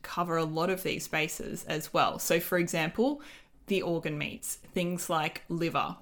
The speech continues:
covers a lot of your bases. It's got the B vitamins, it's got some zinc in there, uh, co Q ten. So, you know,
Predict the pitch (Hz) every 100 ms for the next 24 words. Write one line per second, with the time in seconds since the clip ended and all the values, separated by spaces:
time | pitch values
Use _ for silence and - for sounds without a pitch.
0 | - - - 165 185 185 180 196 208 202
1 | 254 - 156 - 175 - 165 - 165 160
2 | 156 220 226 208 196 190 180 - - -
3 | - - - 151 - 214 220 196 185 180
4 | 170 165 170 - - - - 151 151 -
5 | 165 160 - - 220 214 - 185 175 -
6 | - - - - - 190 185